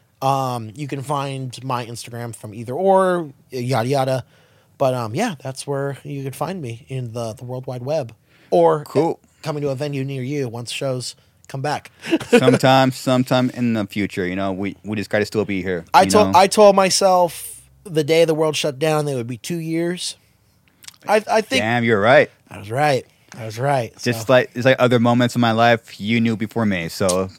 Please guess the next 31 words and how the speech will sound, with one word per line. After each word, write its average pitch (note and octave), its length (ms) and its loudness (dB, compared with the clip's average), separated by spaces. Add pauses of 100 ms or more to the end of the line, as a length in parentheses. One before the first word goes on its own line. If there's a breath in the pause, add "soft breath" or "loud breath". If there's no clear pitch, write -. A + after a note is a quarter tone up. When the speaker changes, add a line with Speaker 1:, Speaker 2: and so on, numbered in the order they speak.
Speaker 1:
I F3 40 -8
try. A2+ 260 2
Speaker 2:
fucking, G2 140 -6
fucking A2 180 0
Speaker 1:
I D3 40 2
try. A#2+ 340 2
Speaker 2:
bad, G2 320 4
Speaker 1:
<laughs> F#3+ 80 2
Speaker 2:
badass. G3+ 340 2
Right, A#2+ 180 6
J C3 120 6
D, C3+ 100 6
again, B2+ 240 2
thank B2+ 240 2
you, C3 80 4
man. C3+ 200 4
Speaker 1:
Of - 60 -2
Speaker 2:
And, A#2 100 4
uh, A2+ 80 6
Speaker 1:
course, - 120 2
Speaker 2:
all B2 80 6
right, C#3+ 60 8
Speaker 1:
man. D3+ 60 8
Speaker 2:
everybody, C#3 280 8
that's B2+ 180 0
it. F3 240 8 (200)
Speaker 1:
Thank E3+ 240 -2
you, F#3+ 40 -6
guys. E3 300 4 (140)
Speaker 2:
Later. E3 500 10
Speaker 1:
Later. A3 480 6